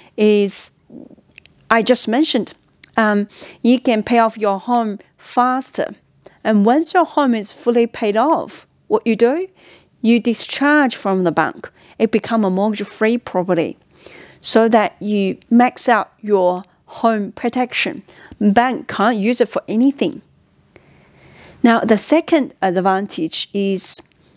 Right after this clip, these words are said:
if you keep your investment property loan on interest only, the interest, uh, for investment property is tax deductible cost.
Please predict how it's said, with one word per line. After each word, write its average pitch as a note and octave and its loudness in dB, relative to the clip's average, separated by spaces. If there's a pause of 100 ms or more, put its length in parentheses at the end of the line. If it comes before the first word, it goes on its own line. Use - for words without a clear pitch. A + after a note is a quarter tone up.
(100)
if C4+ 2
you F#4 4
keep - -4
your G#3+ 2
investment G3 -4
property F3 -4 (380)
loan A3+ 2
on E3 -6
interest A3 -4
only, G3+ -4 (580)
the G#3+ 0
interest, C4+ 2 (140)
uh, F#3+ 0
for G#3 -6
investment G#3+ -4
property F#3+ -6 (460)
is G3+ 2
tax - -6
deductible F3+ -2
cost. - -4